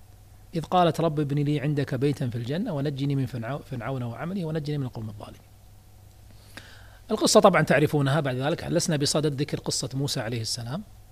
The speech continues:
آه، لكن بصدد الوقوف عند بعض ال-، الوقائع التاريخية. طبعًا موسى لما قتل،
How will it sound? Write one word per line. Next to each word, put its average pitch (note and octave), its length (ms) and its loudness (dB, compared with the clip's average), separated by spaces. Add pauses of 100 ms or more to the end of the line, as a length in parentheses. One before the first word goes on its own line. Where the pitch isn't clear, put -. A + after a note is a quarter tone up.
(1040)
آه، C#3 220 -2
لكن D#3 320 0
بصدد D#3+ 380 2
الوقوف D3+ 380 4
عند C#3 160 2
بعض C#3 280 2
ال-، G#2+ 520 -8
الوقائع C3+ 440 -2
التاريخية. G#2 640 -8
طبعًا D3+ 240 -2
موسى E3+ 480 0
لما C3+ 360 2
قتل، C#3+ 440 -2